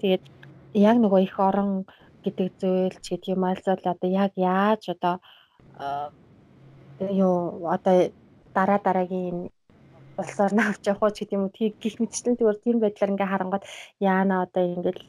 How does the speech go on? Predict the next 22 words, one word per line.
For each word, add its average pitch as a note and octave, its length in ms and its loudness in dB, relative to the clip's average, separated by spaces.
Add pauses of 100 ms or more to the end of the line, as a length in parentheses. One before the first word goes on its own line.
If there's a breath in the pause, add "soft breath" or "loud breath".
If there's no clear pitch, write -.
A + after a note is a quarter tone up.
иймэрхүү F#3+ 400 -2
байдлаар F#3 320 -2
ер G#3+ 120 6
нь A#3 100 4
зүгээр A#3 220 6
л - 120 -2
ингээ F#3+ 160 -2
гадагшаа A#3+ 360 -4
гарчих - 280 -12
юмсан F3+ 240 -8
ч - 80 -20
гэдэг F3+ 160 -14
юм, F#3 160 -8
гадаад G#3 320 -4
руу G3 160 -2
яваад - 160 -2
амьдарчих - 480 -10
юмсан G#3 240 -8
гэдэг F3+ 220 -6 (540 loud breath)
залуучуудтай A3 540 0
маш G3+ 220 -2
их G3+ 100 -8